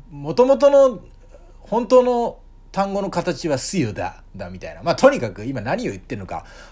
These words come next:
わからないと思いますけど、まあ、形がもうめちゃくちゃに変わるわけですよ。っていうのがフィンランド語の、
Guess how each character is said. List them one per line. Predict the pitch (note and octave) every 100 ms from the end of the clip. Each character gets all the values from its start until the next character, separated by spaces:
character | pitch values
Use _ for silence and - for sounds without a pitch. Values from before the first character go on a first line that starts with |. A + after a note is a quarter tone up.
| -
わ | F2+
か | C#3+
ら | F#3
な | G#3+
い | F#2 - -
と | G#2
思 | F2+
い |
ま | F2+
す | F2
け | - -
ど、 | - F2 - - - - - - - - A2
ま | C#3 A3 F3 A#2+ G2 D2
あ、 | -
形 | - - C4+ C4+ C#4+
が | C4
も | D3+
う | A#2
め | G2
ち | G2+
ゃ | F3
く | -
ち | C4
ゃ |
に | C4+
変 | D#3+ D#3+
わ | E3+
る |
わ | F3+
け | A2+
で |
す | -
よ。 | -
っ | - - - -
て |
い | B3 C#4
う | D4+
の | B3
が | C4+ G#3+
フ | C3
ィ | D3
ン | C#3
ラ | C3+
ン | C3+
ド | C3
語 | B2+
の、 | A#2 A#2+ A#2